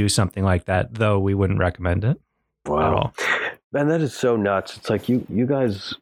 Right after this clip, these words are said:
Speaker 2: have so much <laughs> going on now because it's like, not only do you have to just, you know, work on figuring out how to sell something, but it's like knowing the technology component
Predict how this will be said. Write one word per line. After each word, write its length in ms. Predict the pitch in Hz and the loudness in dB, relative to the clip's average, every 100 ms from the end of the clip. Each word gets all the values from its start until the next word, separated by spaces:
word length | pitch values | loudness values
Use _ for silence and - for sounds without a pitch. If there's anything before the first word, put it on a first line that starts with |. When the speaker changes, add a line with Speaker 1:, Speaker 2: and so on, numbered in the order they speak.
| - | -4
Speaker 2:
have 180 | 101 92 | -2 0
so 460 | - - - 117 123 | -2 -4 -2 0 2
much 480 | 110 104 - - - | 2 0 -2 -2 0
<laughs> 60 | 95 | 0
going 360 | 98 120 95 | 0 0 0
on 220 | 101 98 | 0 0
now 260 | 90 82 80 | 0 0 0
because 420 | 80 104 92 92 - | 0 0 0 -2 -4
it's 180 | 101 | 0
like, 200 | 101 95 - - - - | 2 0 -4 -12 -12 -8
not 120 | 143 | -4
only 180 | 165 151 | 0 0
do 100 | 113 | 0
you 60 | 120 | 0
have 120 | 113 | 0
to 100 | 104 | -2
just, 320 | 85 92 - - _ - | 0 -2 -2 -12 _ -2
you 100 | 95 | 0
know, 280 | 82 78 - _ _ _ | 2 0 -4 _ _ _
work 280 | 98 107 113 | -2 -2 0
on 140 | 101 92 | -2 0
figuring 440 | 107 98 95 90 | 0 2 2 0
out 80 | 78 | 2
how 160 | 92 | 2
to 80 | 95 | 2
sell 260 | 90 85 82 | 0 0 0
something, 400 | - 78 85 78 | 0 0 0 0
but 120 | 85 | 0
it's 140 | 87 95 | 0 0
like 160 | 85 87 | 0 0
knowing 400 | 95 110 107 98 | 0 0 0 0
the 120 | 87 | -2
technology 840 | - 92 - 90 92 95 82 87 | -2 -8 -4 -2 0 0 0 -2
component 640 | 85 82 90 85 82 82 | 0 0 0 0 2 0